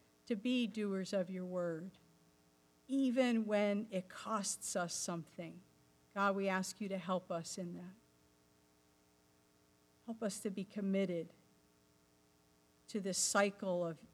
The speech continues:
eating and doing and eating and doing and eating and doing, so that we'll grow and your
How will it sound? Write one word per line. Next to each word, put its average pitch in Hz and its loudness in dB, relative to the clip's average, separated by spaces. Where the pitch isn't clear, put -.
eating 208 0
and 165 -6
doing 175 -4
and 170 -8
eating 208 0
and 170 -4
doing 170 -2
and 170 -8
eating 208 0
and 170 -6
doing, 180 -4
so 214 -2
that 196 4
we'll 247 8
grow 226 6
and 180 -2
your 180 -6